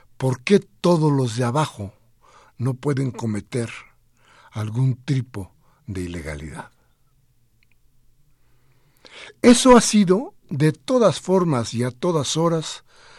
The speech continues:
lo que hemos visto durante, durante todos estos años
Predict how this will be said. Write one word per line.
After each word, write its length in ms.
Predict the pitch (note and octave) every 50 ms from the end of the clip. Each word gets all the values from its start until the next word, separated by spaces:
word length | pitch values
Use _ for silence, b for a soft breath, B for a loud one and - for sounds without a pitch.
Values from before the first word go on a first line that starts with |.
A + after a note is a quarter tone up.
| b b b
lo 140 | b A2 G#2+
que 140 | - - D3
hemos 220 | C#3 C3 A#2 A#2
visto 500 | B2+ C3 A#2 - - - F#2 F#2 - - - - b b b b b b b b b
durante, 560 | - G#2+ G#2 A2 A2 G#2 G2 - G#2+ G#2 - - - - _ -
durante 500 | G2+ G2+ F#2+ F#2+ F#2+ F2+ - - F#2 F2+
todos 400 | - - C#3 C3+ B2 G#2+ - -
estos 400 | A#2+ - - - G2 - - G2
años 640 | F#2+ F2+ E2 E2 F#2+ D#3+ - - - - - -